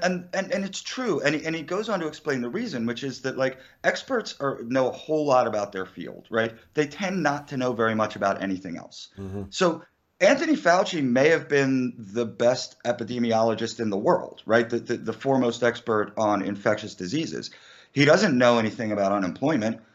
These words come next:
Speaker 1: He doesn't know anything about inflation. He doesn't know anything about public education. And so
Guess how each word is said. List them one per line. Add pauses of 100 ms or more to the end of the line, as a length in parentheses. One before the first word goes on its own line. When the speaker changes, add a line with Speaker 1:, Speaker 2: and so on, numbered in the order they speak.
(200)
Speaker 1:
He
doesn't
know
anything
about
inflation. (220)
He
doesn't
know
anything
about
public
education. (720)
And
so